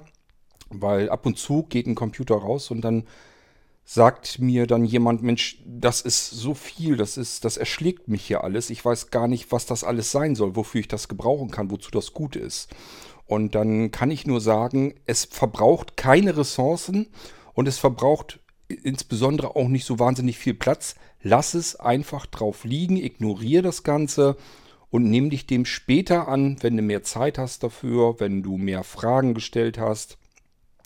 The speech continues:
wenn du vielleicht das eine oder andere hier im Podcast auch mal gehört hast, wie es funktioniert und so weiter. Also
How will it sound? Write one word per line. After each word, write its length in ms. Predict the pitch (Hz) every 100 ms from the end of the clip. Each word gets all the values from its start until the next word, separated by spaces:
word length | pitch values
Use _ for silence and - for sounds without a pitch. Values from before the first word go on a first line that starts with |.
| -
wenn 300 | 104 110 101
du 240 | 104 101 - - - -
vielleicht 240 | - 107 101
das 140 | 101
eine 220 | 107 117
oder 160 | 104 98
andere 200 | 113 104
hier 200 | 98 104
im 80 | 87
Podcast 500 | - - 135 127 -
auch 100 | 101
mal 280 | 101 95 92
gehört 440 | 92 95 135 -
hast, 280 | 131 - -
wie 100 | 117
es 100 | -
funktioniert 840 | - 117 - - 107 107 107 104 - - - - - -
und 180 | 107 110
so 180 | 113 92
weiter. 360 | 85 82 78 - _ -
Also 380 | 123 151 156